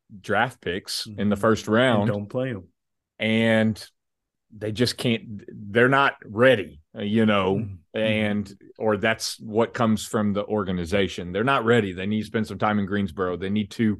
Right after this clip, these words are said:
Speaker 1: you know, continue improving in practice and things like that. And we've seen that work out with Mark Williams, right? Because honestly, if you asked me after the summer league, I was like, "He's not ready."
Speaker 2: Uh,
Speaker 1: Like,
Speaker 2: yeah, for sure.
Speaker 1: like, he's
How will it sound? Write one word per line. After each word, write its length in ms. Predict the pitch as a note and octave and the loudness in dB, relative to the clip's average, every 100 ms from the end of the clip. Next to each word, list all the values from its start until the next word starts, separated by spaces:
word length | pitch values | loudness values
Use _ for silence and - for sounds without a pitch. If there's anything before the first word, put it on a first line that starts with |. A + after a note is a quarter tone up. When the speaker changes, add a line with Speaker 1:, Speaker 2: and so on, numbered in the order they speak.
| - _ _ | -8 _ _
Speaker 1:
you 100 | A2+ | 0
know, 120 | G#2+ G#2 | 2 2
continue 540 | G#2+ G#2 A2+ A2 G#2+ | 0 -2 0 2 2
improving 460 | G2+ - A2 G2+ G2 | 0 -4 -4 -4 -4
in 80 | |
practice 500 | F2+ G2+ F#2+ - G2 G2 | 0 0 0 -2 -6 -4
and 100 | F#2 | -4
things 260 | G2 F2 | -4 -2
like 200 | F#2+ E2+ | -2 -2
that. 220 | F#2+ F#2 | -2 -2
And 140 | F2 E2 - _ | -2 -10 -18 _
we've 140 | C#3 B2 | 0 2
seen 180 | D3+ | 2
that 160 | E3+ D3 | 2 4
work 180 | D#3 D3+ | 4 6
out 140 | E3 | 4
with 100 | E3 | 4
Mark 220 | D3+ D#3+ | 4 2
Williams, 520 | E3 D#3 D3+ F#3+ - - | 6 6 6 0 -10 -10
right? 360 | A2+ A#2 C3 - _ _ _ | 2 4 4 2 _ _ _
Because 320 | - F3+ F#3 D3+ | 2 6 6 6
honestly, 520 | E3+ G#3 - D#3 C#3+ | 4 2 2 2 2
if 120 | B2+ | -2
you 280 | D#3+ F3 C3+ | -8 -10 -6
asked 320 | B2+ C3 B2 | -2 0 -2
me 380 | C3+ C3+ D3+ A2+ | -4 -2 0 -2
after 320 | A2+ A#2 - A2+ | -2 -4 -2 -6
the 100 | F#2 | -4
summer 300 | - C3 C#3 | 0 0 2
league, 140 | G2+ | 0
I 80 | G2+ | 0
was 120 | A#2+ | 0
like, 180 | F#2+ E2 - _ _ _ _ _ _ _ _ _ | -2 -6 -12 _ _ _ _ _ _ _ _ _
"He's 400 | G2 F#2+ A#2+ A2 | -14 -6 -4 -2
not 200 | D2 C#2 | -4 -4
ready." 280 | D#2 E2+ - _ _ _ _ - | -4 -4 -6 _ _ _ _ -2
Speaker 2:
Uh, 40 | |
Speaker 1:
Like, 180 | G2 A2+ | 0 2
Speaker 2:
yeah, 260 | B2+ A#2+ G2 - | 2 0 0 -8
for 80 | A2 | -10
sure. 320 | - G2 F#2+ A#2 | -8 -8 -4 0
Speaker 1:
like, 320 | G#2 F#2 - _ _ _ _ _ _ _ _ | 2 0 -16 _ _ _ _ _ _ _ _
he's 340 | G2+ G2 - | -6 -4 -6